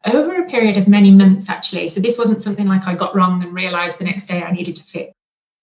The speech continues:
Over a period of many months, I realised that I was positioning myself in, in slightly the wrong place. I was way too in the doing, and, uh,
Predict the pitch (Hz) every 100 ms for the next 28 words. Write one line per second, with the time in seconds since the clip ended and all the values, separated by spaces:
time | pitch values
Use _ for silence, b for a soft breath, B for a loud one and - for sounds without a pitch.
0 | _ _ - 196 190 214 214 185 196 190
1 | 185 175 170 156 - 170 170 170 165 -
2 | - 160 151 - _ _ _ - 175 185
3 | - 196 190 185 175 - 175 170 170 _
4 | - 175 170 196 - 160 - 165 185 175
5 | 180 180 185 185 196 - 185 175 165 170
6 | 180 175 175 - 170 165 165 165 165 160
7 | _ _ _ _ - 165 160 160 160 185
8 | - _ 170 160 160 165 190 190 - -
9 | _ _ - 170 165 - 107